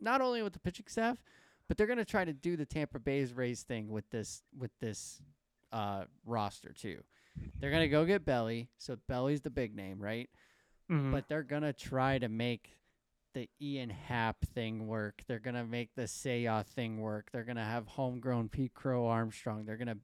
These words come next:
Speaker 1: beat it until it's dead, right? Michael Busch, another cheap option. Uh, I need to find the numbers on this, but the salary, like, the salaries being paid out by the Cubs in the next four years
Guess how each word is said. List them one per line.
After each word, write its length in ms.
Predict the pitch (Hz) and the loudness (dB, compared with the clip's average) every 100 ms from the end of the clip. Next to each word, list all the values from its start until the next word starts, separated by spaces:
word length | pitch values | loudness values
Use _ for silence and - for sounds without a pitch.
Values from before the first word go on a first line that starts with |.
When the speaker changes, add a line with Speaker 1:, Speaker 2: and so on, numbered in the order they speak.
| _ | _
Speaker 1:
beat 200 | 160 156 | -4 -2
it 140 | 143 | -2
until 320 | - 110 135 120 | -6 -6 -4 -2
it's 160 | 110 | -4
dead, 460 | 120 117 110 95 - _ - | -8 -4 -2 -2 -8 _ -2
right? 300 | 120 151 - - _ | 2 2 0 -10 _
Michael 360 | - 143 - 139 | -2 -2 2 0
Busch, 400 | 110 143 120 - | 4 2 2 0
another 280 | 123 123 123 | -2 0 0
cheap 300 | - 127 - | 0 -4 0
option. 460 | 104 101 - 98 101 - - - - | 0 0 -6 -10 -12 -20 -20 -20 -4
Uh, 60 | 123 | -2
I 200 | 131 143 | 0 2
need 180 | 175 | 2
to 60 | 165 | 0
find 260 | - 147 139 | 0 2 2
the 60 | |
numbers 380 | 123 131 147 113 | 0 -2 -2 -2
on 140 | 117 107 | -2 -2
this, 180 | 110 - | -4 -2
but 120 | 127 - | -4 -2
the 80 | |
salary, 760 | 107 - 117 139 165 170 185 190 - - _ _ - | -4 0 4 4 4 2 0 -2 -8 -20 _ _ -2
like, 200 | 135 - | -2 0
the 80 | 123 | -4
salaries 600 | - 131 131 151 165 143 | 0 2 4 2 0 0
being 300 | 147 143 131 | 0 -2 -2
paid 300 | 120 139 131 | -2 -2 0
out 240 | 127 131 | 0 0
by 140 | - 123 | -2 -4
the 100 | 117 | -4
Cubs 460 | - 117 120 131 | -4 -2 -2 -4
in 100 | 123 | -6
the 80 | 117 | -4
next 360 | 113 113 - - | -4 -6 -8 -12
four 300 | - 135 123 | -4 0 0
years 520 | 113 113 123 151 - | -2 -4 -2 -4 -6